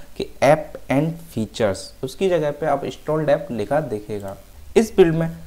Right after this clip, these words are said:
अब आप जो क्लॉक ऐप है उसको अनइंस्टॉल कर सकते हो, इस पर डायरेक्ट राइट क्लिक करना है और अनइंस्टॉल कर सकते हो।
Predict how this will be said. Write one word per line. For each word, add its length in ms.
अब 140
आप 220
जो 80
क्लॉक 380
ऐप 200
है 100
उसको 280
अनइंस्टॉल 500
कर 120
सकते 360
हो, 120
इस 80
पर 220
डायरेक्ट 340
राइट 260
क्लिक 200
करना 200
है 60
और 200
अनइंस्टॉल 400
कर 140
सकते 320
हो। 100